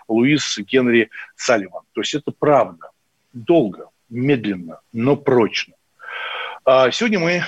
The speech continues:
как всегда, зовем компетентных людей, интересных, ярких людей, которые могут нам помочь раскрыть эту тему, поговорить, порассуждать.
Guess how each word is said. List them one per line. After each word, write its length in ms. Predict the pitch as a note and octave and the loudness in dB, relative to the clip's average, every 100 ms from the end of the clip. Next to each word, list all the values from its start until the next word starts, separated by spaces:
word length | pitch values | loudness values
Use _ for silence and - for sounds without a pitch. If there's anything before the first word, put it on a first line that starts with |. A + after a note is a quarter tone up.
| - | -6
как 140 | C3 | -6
всегда, 440 | - B2 D#3 E3+ C3+ | -4 -2 2 2 2
зовем 380 | A#2 A#2+ A2 G2 | 0 0 -2 -6
компетентных 600 | - G#2+ A2+ E3 - G#2+ | -10 -10 -4 -4 -4 -2
людей, 300 | G#2+ C3+ C3+ | 0 2 0
интересных, 560 | G#2 G#2+ C3+ - G#2 | 0 -2 -2 -4 -4
ярких 380 | A2 B2 - G#2 | 0 0 0 -20
людей, 200 | A#2 B2+ | -12 -4
которые 360 | G3 G2 B2 G#2+ | -4 -2 -2 -2
могут 260 | A2+ A#2+ - | -2 -4 -2
нам 180 | A2+ A2 | -2 0
помочь 380 | G#2 G#2 A#2+ - | -2 -2 -4 -4
раскрыть 400 | A2+ - - D3 | -4 -4 -4 -6
эту 160 | - F#3+ | -8 -6
тему, 340 | - F3+ E3+ - | 0 0 0 -6
поговорить, 440 | G2+ G2+ G#2 D3+ - | -4 -2 -2 -4 -2
порассуждать. 640 | G2+ - F#2+ F#2+ B2 | -2 -2 -12 -2 -2